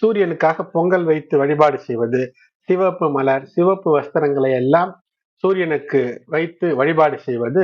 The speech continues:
வெற்றியை தரும். சப்தமி மிக பெரும் அற்புதங்களை தரும். பல சப்தமி, அதாவது பல நன்மைகளை தரக்கூடிய சப்தமியாக இந்த சப்தமி நாள் என்று, வியாழக்கிழமை என்று சூரியன் வழிபாடு ஏற்றத்தை தரும். அது மட்டுமல்லாம இந்த நாளில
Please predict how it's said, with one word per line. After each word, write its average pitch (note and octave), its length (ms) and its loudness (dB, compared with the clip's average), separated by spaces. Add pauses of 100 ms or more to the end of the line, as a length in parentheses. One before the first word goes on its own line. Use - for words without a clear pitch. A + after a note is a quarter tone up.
(120)
வெற்றியை C#3+ 420 2 (100)
தரும். F3+ 320 -4 (680)
சப்தமி E3+ 380 -2 (160)
மிக D3+ 260 0
பெரும் F#3+ 340 0
அற்புதங்களை C#3+ 600 0
தரும். C3+ 300 -2 (100)
பல F#3+ 260 0
சப்தமி, D3+ 460 -2
அதாவது C#3+ 360 0
பல F3+ 240 2
நன்மைகளை G#3+ 480 0
தரக்கூடிய E3+ 560 0
சப்தமியாக C#3+ 680 -2 (720)
இந்த G#3+ 280 0 (600)
சப்தமி F#3 420 0
நாள் D3 280 0
என்று, C3+ 280 -4
வியாழக்கிழமை C#3+ 640 0
என்று E3+ 200 2
சூரியன் F3+ 360 0
வழிபாடு C3 360 0
ஏற்றத்தை C3 440 -4
தரும். A2+ 320 -12 (720)
அது F#3+ 100 0
மட்டுமல்லாம A3+ 520 2
இந்த F#3+ 160 0
நாளில F#3+ 400 2